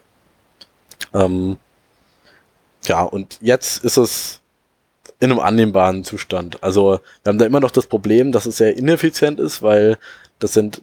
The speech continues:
drei Aufgänge, a acht Etagen oder sowas und, ähm, in jeder Etage gibt es einen Switchraum. Das heißt, wir haben da in-, ungefähr vierund-, vierundzwanzig Switchräume, ähm, und, a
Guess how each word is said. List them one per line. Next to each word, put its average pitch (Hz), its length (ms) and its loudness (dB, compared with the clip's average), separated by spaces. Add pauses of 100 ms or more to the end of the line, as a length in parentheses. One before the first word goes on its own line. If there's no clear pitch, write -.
drei 107 260 0
Aufgänge, 160 680 2
a 120 520 4 (200)
acht - 260 -4
Etagen 143 640 -2
oder 135 240 -2
sowas 127 480 0
und, 107 720 -6
ähm, 101 380 -8 (560)
in 107 120 0
jeder 117 300 4
Etage 107 360 0
gibt 104 140 -8
es - 100 -10
einen 92 180 -2
Switchraum. 85 500 -6
Das 87 160 -8
heißt, 95 200 0
wir 113 60 4
haben 98 80 -2
da 98 260 0
in-, 107 140 -6
ungefähr 113 380 -4
vierund-, 131 380 0
vierundzwanzig 123 460 0
Switchräume, 143 640 -2 (1500)
ähm, 117 580 2 (280)
und, 107 600 0 (480)
a 127 640 4